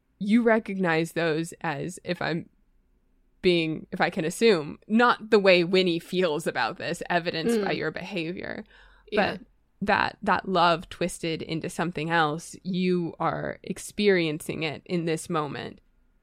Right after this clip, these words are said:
Speaker 1: as if it is from you. You're, in the same way you are experiencing those other emotions through the lens of your own life and your own memories. Here, you're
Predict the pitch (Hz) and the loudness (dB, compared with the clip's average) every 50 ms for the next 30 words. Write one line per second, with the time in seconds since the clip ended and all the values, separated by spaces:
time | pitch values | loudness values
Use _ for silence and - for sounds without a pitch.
0 | _ _ _ _ 165 165 165 165 156 - - 143 - 165 147 135 - - 123 98 | _ _ _ _ -4 -2 -2 -4 -6 -4 -6 -4 -4 -4 -4 -4 -6 -8 -8 -10
1 | 180 - - - - _ _ _ _ _ _ _ _ _ _ _ _ _ _ - | -12 -14 -16 -18 -20 _ _ _ _ _ _ _ _ _ _ _ _ _ _ -4
2 | 196 180 175 170 - - - - - - - 190 180 170 175 170 - _ _ _ | -2 -2 -2 -2 -4 -8 -12 -14 -14 -12 -12 -8 -4 -4 -4 -4 -8 _ _ _
3 | _ _ _ _ _ _ _ _ 202 196 196 190 - 214 190 185 180 175 165 160 | _ _ _ _ _ _ _ _ 0 0 0 0 0 0 0 0 0 0 0 0
4 | 160 165 160 143 143 147 147 - - - - 170 165 160 160 151 143 - - - | 0 -2 -2 -4 -4 -6 -8 -10 -14 -8 -4 -4 -2 -2 -2 -4 -6 -8 -8 -8
5 | - - - - - _ - 175 156 160 - - - 180 170 170 175 165 - 151 | -8 -8 -10 -12 -14 _ -6 -6 -6 -6 -8 -6 -2 -2 0 0 0 -2 -2 -4
6 | 170 156 135 143 165 - - - 160 170 - - 175 170 165 175 165 160 151 156 | -4 -6 -6 -8 -10 -10 -10 -10 -10 -12 -8 -6 -4 -4 -2 -2 -4 -4 -4 -4
7 | 160 165 170 - 156 170 175 151 156 147 156 151 151 151 156 165 180 - _ _ | -4 -4 -6 -6 -8 -8 -6 -6 -4 -4 -4 -6 -6 -8 -10 -10 -12 -16 _ _
8 | _ _ _ _ _ _ _ _ _ _ _ _ 185 185 175 131 120 127 196 214 | _ _ _ _ _ _ _ _ _ _ _ _ 4 4 4 4 4 0 -4 -6
9 | - - _ _ _ _ _ _ _ _ _ _ _ - - 165 170 160 170 180 | -10 -16 _ _ _ _ _ _ _ _ _ _ _ -12 -8 -6 -4 0 2 2
10 | 175 170 175 - 170 160 156 151 127 - - - - 196 - - - - 214 196 | 2 2 2 0 -2 -4 -4 -6 -6 -8 -8 -10 -10 -12 -12 -12 -4 2 2 4
11 | 175 156 151 151 156 156 175 180 160 - - 151 - - - | 4 2 0 -4 -4 -6 -6 -6 -6 -6 -6 -4 -6 -6 -8